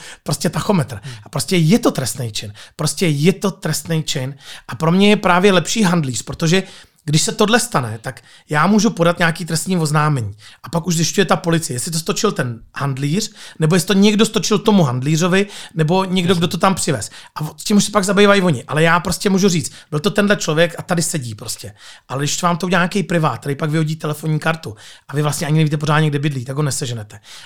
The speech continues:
Speaker 1: Ale trestný čin to je, opravdu to je trestný čin a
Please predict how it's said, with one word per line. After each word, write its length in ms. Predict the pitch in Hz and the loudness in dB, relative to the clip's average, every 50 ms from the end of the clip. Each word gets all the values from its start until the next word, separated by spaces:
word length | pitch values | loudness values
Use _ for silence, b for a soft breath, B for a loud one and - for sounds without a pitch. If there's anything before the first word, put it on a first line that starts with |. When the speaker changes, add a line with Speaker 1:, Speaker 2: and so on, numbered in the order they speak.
| B B | B B
Speaker 1:
Ale 220 | - 151 170 170 170 B B B B B B B B B _ _ _ _ _ _ _ _ _ _ _ _ _ _ _ _ _ _ - | -2 0 0 0 0 B B B B B B B B B _ _ _ _ _ _ _ _ _ _ _ _ _ _ _ _ _ _ 0
trestný 280 | 202 180 - 202 196 | 0 0 2 2 0
čin 200 | - - 208 190 | 2 4 2 2
to 100 | 170 185 | 4 4
je, 180 | 175 175 165 156 | 4 4 4 4
opravdu 260 | 156 156 190 196 185 | 2 2 2 0 2
to 120 | - 196 180 | 4 4 4
je 240 | 165 165 180 185 | 6 6 4 4
trestný 480 | 180 - - - 185 175 - 196 170 147 | 2 0 -2 -2 -2 -2 0 0 -2 -2
čin 240 | - - 156 165 - | 0 0 0 -2 -2
a 60 | - | -2